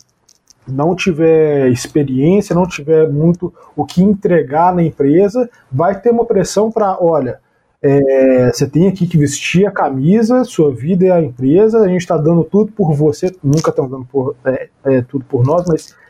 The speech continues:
eles falam tão, tão dando tudo por nós, então espera que, que a gente dê tudo de volta pra eles também, saca? Então,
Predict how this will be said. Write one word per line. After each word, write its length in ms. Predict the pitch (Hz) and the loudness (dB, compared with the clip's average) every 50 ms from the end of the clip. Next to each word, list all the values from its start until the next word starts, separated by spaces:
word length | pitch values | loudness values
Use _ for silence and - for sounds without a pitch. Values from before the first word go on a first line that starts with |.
| _ | _
eles 140 | 143 131 120 | -12 -12 -12
falam 280 | - - 160 170 180 165 | -6 -2 -2 -2 -2 -2
tão, 340 | - 170 156 151 147 143 143 - - | -2 -2 -2 -2 -2 -4 -6 -6 -4
tão 120 | 147 143 | -2 0
dando 140 | 147 147 143 | 0 -2 -2
tudo 180 | - 147 143 | -6 -10 -16
por 200 | - - 135 127 | -12 -4 -2 0
nós, 320 | 131 147 170 196 202 - _ _ _ _ - | 0 0 0 -2 -2 -6 _ _ _ _ -10
então 200 | 147 - 160 156 | -4 -2 -2 -2
espera 560 | 156 - - _ _ 151 160 196 220 226 220 | -2 -6 -14 _ _ 0 2 2 2 0 -2
que, 340 | 220 - 190 196 208 214 196 | -2 0 2 2 2 2 2
que 100 | - 170 | 0 -2
a 40 | 131 | 0
gente 260 | 123 170 170 - 170 | 0 -2 -2 0 0
dê 100 | 175 170 | -2 0
tudo 280 | - - 180 180 202 | 0 0 0 0 0
de 80 | 151 143 | 0 -2
volta 280 | 127 165 175 180 180 175 | -2 -2 -2 -2 -4 -4
pra 160 | - 185 147 | 0 0 0
eles 320 | 147 156 156 151 143 - | 2 0 -2 -4 -6 -8
também, 280 | - 151 131 120 95 - _ _ _ _ _ | -10 -10 -10 -10 -14 -20 _ _ _ _ _
saca? 420 | - - - 151 143 135 - 131 | -14 -6 -4 -4 -4 -4 -6 -6
Então, 240 | 123 160 151 165 | -4 -2 -2 -2